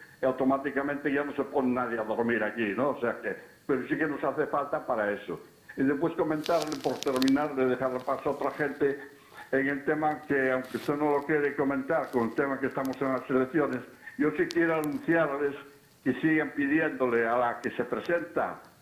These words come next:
en la oposición que hagan un escrito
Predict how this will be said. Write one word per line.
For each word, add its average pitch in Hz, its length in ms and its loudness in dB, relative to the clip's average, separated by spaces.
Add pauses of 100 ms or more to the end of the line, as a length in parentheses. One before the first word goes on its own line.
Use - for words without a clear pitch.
en 113 180 2
la 117 80 2
oposición 160 720 0 (880)
que 160 600 0
hagan 139 420 0
un 139 260 4
escrito 156 640 0